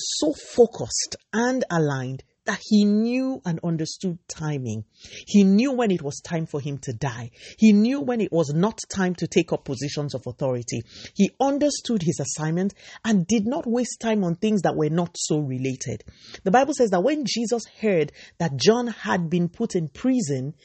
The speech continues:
he withdrew to Galilee. This isn't just a random sentence describing Jesus' movement. No, this statement shows the alignment of the man Jesus. He had al-, already downloaded in the spirit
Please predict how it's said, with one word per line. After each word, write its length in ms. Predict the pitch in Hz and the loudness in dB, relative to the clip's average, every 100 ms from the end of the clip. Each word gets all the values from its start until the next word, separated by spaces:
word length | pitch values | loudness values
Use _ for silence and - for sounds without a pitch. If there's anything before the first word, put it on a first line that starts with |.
| _ | _
he 180 | - 190 | 2 4
withdrew 640 | 156 165 131 - 196 135 - _ _ - | 6 2 0 0 0 0 -8 _ _ -8
to 100 | - | -4
Galilee. 560 | 120 156 135 127 110 117 _ _ _ _ _ 208 | 0 0 0 -2 -6 -10 _ _ _ _ _ 2
This 140 | 330 - | 2 4
isn't 340 | 226 202 226 196 | 2 2 2 2
just 200 | 196 170 | 2 2
a 140 | 151 | 2
random 480 | 156 190 190 196 196 | 4 4 4 4 2
sentence 600 | - 196 170 160 131 123 | 0 0 0 -2 -6 -6
describing 600 | - - - 180 175 185 | -8 -8 -4 -2 0 0
Jesus' 520 | 151 156 151 156 151 143 | 0 0 0 -2 -6 -4
movement. 480 | 143 117 110 107 - - - - | -4 -2 -4 -6 -12 -18 -20 -8
No, 320 | 262 294 - - - - - | 0 2 2 -2 -20 -20 2
this 100 | 330 - | 4 4
statement 420 | 302 254 247 247 | 2 0 -2 -2
shows 280 | - 254 208 | -2 0 0
the 120 | 180 - | -2 -2
alignment 920 | 180 175 196 226 240 214 139 135 - - | 2 4 6 4 2 2 0 -4 -10 -10
of 140 | 151 | -8
the 100 | 147 | -6
man 280 | 147 151 151 | -4 -4 -6
Jesus. 500 | - 127 98 117 - - - - | -6 -8 -8 -12 -14 -16 -18 2
He 140 | 226 175 | 6 6
had 160 | 196 - | 4 2
al-, 320 | 180 202 220 - | 4 4 4 6
already 480 | 277 262 233 214 214 | 8 8 6 4 -2
downloaded 800 | 143 185 180 190 233 233 269 - | 0 2 2 0 0 0 -2 0
in 160 | 208 165 | 0 0
the 100 | 156 - | -2 -4
spirit 400 | - 127 135 | -4 -2 -2